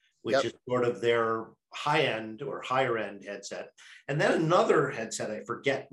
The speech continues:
Speaker 1: you know, they have all these funny, uh, project names. <laughs> So, you know, I don't know, but this one is
Speaker 2: Well, they
Speaker 1: Espresso
Speaker 2: changed them
Speaker 1: or
Speaker 2: a
Speaker 1: something.
Speaker 2: lot, too. They, they start with one name, and then they change it to another
Speaker 1: <laughs>
Speaker 2: super
Speaker 1: Yeah.
Speaker 2: name, and they change
Speaker 1: So
Speaker 2: to another
Speaker 1: this one, though, does face tracking.
Speaker 2: Yeah.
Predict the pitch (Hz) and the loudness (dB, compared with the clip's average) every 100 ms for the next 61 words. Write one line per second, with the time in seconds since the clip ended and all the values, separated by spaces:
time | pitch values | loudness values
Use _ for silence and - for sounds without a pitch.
0 | 147 143 123 107 120 127 131 131 117 - | -6 -4 -4 -4 -6 -4 -2 -2 -4 -4
1 | 123 123 113 104 - _ _ _ _ _ | -2 -2 -4 -10 -14 _ _ _ _ _
2 | _ _ - - - - - - 139 139 | _ _ -20 -18 -16 -16 -16 -6 -2 0
3 | 135 - 127 95 78 76 - - - - | 0 -2 -6 -8 -10 -12 -12 -12 -12 0
4 | - - - - - - - _ _ _ | 0 0 -6 -8 -10 -10 -12 _ _ _
5 | - - 202 - 165 143 143 143 147 151 | -10 -8 -6 2 4 6 6 6 4 4
6 | 147 139 151 - 143 - 113 170 165 143 | 4 4 2 2 0 -2 -4 2 4 6
7 | 202 139 120 117 117 107 - 170 139 139 | 6 6 4 2 -2 -4 -4 -2 0 0
8 | - - - 143 196 180 147 151 165 147 | -2 -8 -2 2 6 4 4 2 4 2
9 | 127 135 127 - 147 127 131 135 - - | 2 -2 -2 2 2 2 -2 4 4 4
10 | - 156 156 120 113 - 120 120 143 147 | 0 4 4 2 -6 -8 -6 0 4 4
11 | 131 269 - 208 180 151 127 123 117 107 | 6 6 6 4 4 4 4 2 2 2
12 | 107 107 - _ 139 135 - 135 120 - | -2 -4 -14 _ 2 2 2 0 -2 -6
13 | 87 73 - _ _ _ _ _ _ _ | -10 -12 -20 _ _ _ _ _ _ _
14 | 143 | -8